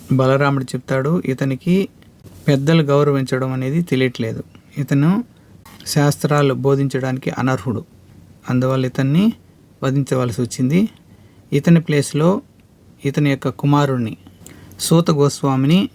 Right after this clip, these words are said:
పీఠాధిపతిగా చేస్తున్నానని" చెప్పేసి ఆయన్ను పీఠాధిపతిగా చేస్తాడు. ఆయన సమక్షంలో తర్వాత భాగవతం అనేది మొదలవుతుంది. నేను ఇతన్ని సంహరించిన దానికి ప్రాయశ్చిత్తంగా మీరు ఏదైనా చెప్తే దాన్ని చేస్తానన్నప్పుడు వాళ్ళు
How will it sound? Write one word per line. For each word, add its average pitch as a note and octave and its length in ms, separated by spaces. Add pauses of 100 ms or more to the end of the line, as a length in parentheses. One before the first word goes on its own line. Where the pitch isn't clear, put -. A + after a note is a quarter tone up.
(160)
పీఠాధిపతిగా B2+ 560
చేస్తున్నానని" A#2+ 720
చెప్పేసి A#2 560
ఆయన్ను A#2+ 440 (420)
పీఠాధిపతిగా A#2+ 560 (120)
చేస్తాడు. C3 500 (580)
ఆయన C3 220
సమక్షంలో B2+ 640 (100)
తర్వాత B2 300
భాగవతం B2 540
అనేది A2+ 360
మొదలవుతుంది. A#2+ 720 (600)
నేను D#3+ 240
ఇతన్ని D#3+ 300
సంహరించిన D#3+ 580
దానికి D3 400
ప్రాయశ్చిత్తంగా D3 800
మీరు C3+ 220
ఏదైనా C3+ 340
చెప్తే C3 340
దాన్ని B2+ 360
చేస్తానన్నప్పుడు C3 800 (440)
వాళ్ళు C3 500